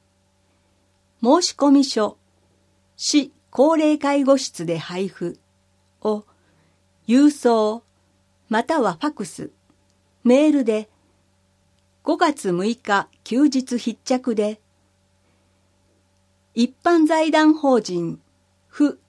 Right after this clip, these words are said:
地域福祉推進財団。電話、零六四三零四の零二九四。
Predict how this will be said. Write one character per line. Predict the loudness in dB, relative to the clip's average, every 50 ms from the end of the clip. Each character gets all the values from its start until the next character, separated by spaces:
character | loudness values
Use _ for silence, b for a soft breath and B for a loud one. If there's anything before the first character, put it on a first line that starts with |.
| _ _ _ _ _ _ _ _
地 | -4 0 2 2
域 | 2 0 -2 -8
福 | -6 -6 -6 -4 -4
祉 | -2 0 -2
推 | -2 -2 -2 -2 0 0
進 | -2 0 0 2 4 4
財 | 4 4 2 0 0 -2
団。 | -4 -8 -8 -10 -12 -16 _ _ _ _ _ _ _ _ _ _ _ _ _ _ _ _ _ _ _ _ _ _ _ _ _ _ _ _ _ _ _ _ _ _ _ _ _ -4
電 | -2 0 2 4 2 2
話、 | 2 0 -2 -2 -4 _ _ _ _ _ _ _ _
零 | 2 2 4 4 2 -2
六 | -4 -4 -6 -4 -6 -6 -6 -6 _ _ _ _
四 | 0 2 2 2 2
三 | 0 0 0 0 2 0 0 -2
零 | -2 -2 0 0 0
四 | 0 0 0 -2 -2 -4 -4
の | -6 -6 -8 -12 _ _ _ _ _ _ _ _ _ _
零 | -2 2 2 4 4 4 0
二 | 2 4 4 4 4 2 -4 -8 _
九 | -10 -4 -2 0 0 0
四。 | 0 -2 -4 -4 -6 -8 -8